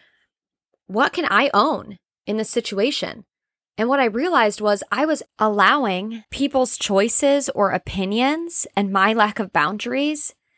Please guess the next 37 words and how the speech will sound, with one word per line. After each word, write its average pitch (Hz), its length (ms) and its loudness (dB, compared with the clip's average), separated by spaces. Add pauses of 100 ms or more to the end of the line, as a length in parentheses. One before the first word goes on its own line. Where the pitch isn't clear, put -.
(160)
to 233 120 0
put 254 160 2
me 247 80 2
in 240 60 2
a 226 40 -2
place 226 300 0
where - 140 0
I 202 40 2
was 190 140 0
unhappy 190 880 0
with 202 140 -4
who 208 120 2
I 185 140 4
was 160 280 -2
and 175 80 -4
what 170 100 -2
I 165 40 0
was 160 160 -2
doing. - 260 -8 (360)
And 240 100 0
I 269 120 4
no 269 140 4
longer 302 320 2
do 233 200 0
that 196 260 2
because 202 460 2
I 208 120 -4
want - 320 0
peace 254 560 -2 (880)
more 220 220 4
than 202 140 2
attention. 185 580 -6 (500)
I'm 208 80 -2
gonna 226 120 0
say 214 200 2
that 180 160 0
again. - 380 -6